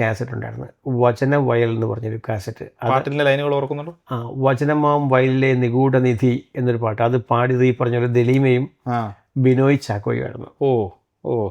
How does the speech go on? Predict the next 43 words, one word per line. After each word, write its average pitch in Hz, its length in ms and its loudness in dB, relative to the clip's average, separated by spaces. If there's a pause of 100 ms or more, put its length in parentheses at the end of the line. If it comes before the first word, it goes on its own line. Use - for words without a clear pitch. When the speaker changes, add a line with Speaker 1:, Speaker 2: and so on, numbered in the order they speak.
Speaker 1:
അന്ന് 139 160 0
ബിനോയ് 147 340 2
ചാക്കോയും 151 560 2 (140)
ഭയങ്കര 139 240 2
ഫേമസ് 139 360 -2
ഗായകനായിരുന്നു. 120 500 2
Speaker 2:
അതെ. 120 60 2
Speaker 1:
മർക്കോസും 139 320 2
ബിനോയ് 143 280 4
ചാക്കോ 143 300 2
ആയിരുന്നു 131 200 2
ക്രിസ്ത്യൻ 143 340 -2
Speaker 2:
ക്രിസ്ത്യൻ 135 220 2
Speaker 1:
ഡിവോഷൻ 147 180 6
Speaker 2:
ഡിവോഷനിൽ 139 260 4
ഏറ്റവും 139 200 2
Speaker 1:
രംഗത്ത് 143 380 2
ഏറ്റവും 139 240 2
ഫേമസ് 135 380 0
ആയിട്ട് 120 140 -2
നിൽക്കുന്നത്. 117 360 -2
Speaker 2:
കെസ്റ്റർ 135 180 -2
അന്നും 156 280 2
ഉണ്ട്, 156 140 -2
ഇന്നും 156 200 0
ഉണ്ട്. 135 140 0
Speaker 1:
ആ, 170 220 4
അതെ, 131 160 8
അതെ. 120 220 2
കെസ്റ്റർ 120 220 2
Speaker 2:
ഉം. 196 40 2
Speaker 1:
പിന്നീട് 220 260 8
വന്നതാ. 123 240 6
കെസ്റ്റർ 127 280 0
Speaker 2:
ഉം. 185 40 8
Speaker 1:
അന്ന് 185 120 6
വന്നതാ. 143 180 4
അന്ന് 156 140 4
ബിനോയും 170 480 8
മർക്കോസും 156 400 4
ആണ്. 123 160 -2 (140)
Speaker 2:
ഉം, 127 200 0
ഉം. 107 180 -8